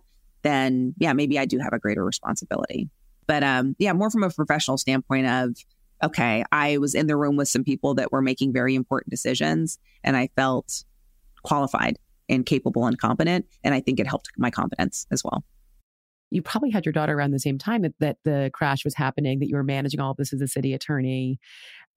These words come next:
Speaker 2: That's not usually a time that women say they want bigger responsibility.
Speaker 1: I remember my, I was on maternity leave. I remember having my daughter and a baby Bjorn while we were having a meeting about,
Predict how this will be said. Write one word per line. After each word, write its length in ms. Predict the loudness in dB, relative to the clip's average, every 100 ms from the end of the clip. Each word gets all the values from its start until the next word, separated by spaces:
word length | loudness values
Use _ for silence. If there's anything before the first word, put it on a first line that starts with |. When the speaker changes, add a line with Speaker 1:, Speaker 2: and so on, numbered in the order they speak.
| -4
Speaker 2:
That's 280 | 0 0 0
not 200 | 0 0
usually 340 | -2 0 0
a 40 |
time 420 | 0 0 2 2 2
that 320 | 2 0 -2 -10 -12 _ _ _ -2
women 300 | 0 2 2
say 100 | 2
they 160 | 2
want 280 | 2 0 -2 -8 _ _ -18 _
bigger 260 | 0 0 -2
responsibility. 920 | -6 -6 -6 -6 -6 -6 -6 -10 -12 -20 _ _ _ _ -2
Speaker 1:
I 60 | 2
remember 440 | 2 2 2 2
my, 220 | 2 2
I 160 | 2 2
was 160 | 2
on 140 | 2 2
maternity 420 | 0 0 2 2
leave. 260 | 2 2 2
I 60 |
remember 280 | 2 2 2
having 220 | 0 0
my 140 | 0 0
daughter 340 | 0 0 0
and 100 | 0
a 40 |
baby 340 | 0 0 0 0
Bjorn 600 | 0 2 2 2 0 -2 -8 _ _ _ _
while 220 | 0 2
we 100 | 2
were 80 | 2
having 320 | 2 2 2
a 60 | 0
meeting 500 | 2 2 2 0 -2
about, 340 | 0 0 0